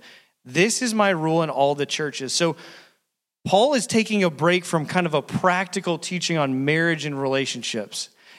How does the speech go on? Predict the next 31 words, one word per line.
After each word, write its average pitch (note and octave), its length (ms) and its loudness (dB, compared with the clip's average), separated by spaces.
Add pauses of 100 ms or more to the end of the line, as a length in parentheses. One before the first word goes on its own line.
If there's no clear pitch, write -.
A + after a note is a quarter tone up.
And D#3+ 100 0
he's F3 160 2
taking A3 380 2
a G3 60 2
step F#3 400 0
back D3+ 340 2
and D3+ 100 0
he's, D3+ 200 0
he's D#3 200 -2
applying G3 540 2
a, F3+ 100 2 (140)
a D3 220 2
general F#3 640 0
spiritual F3 540 -2
truth D3+ 300 -4
that C#3+ 100 -2
he E3 100 0
wants F#3 340 2 (280)
the D3 120 2
whole G#3 280 0
church F3 360 0
to D#3 100 -2
apply C#3+ 380 2
as C#3+ 100 -2
he's D3+ 160 -8
going E3 320 0
about D3 320 0
these C3+ 160 -6
principles C#3+ 600 -4
and C#3 100 -4
these B2+ 140 -6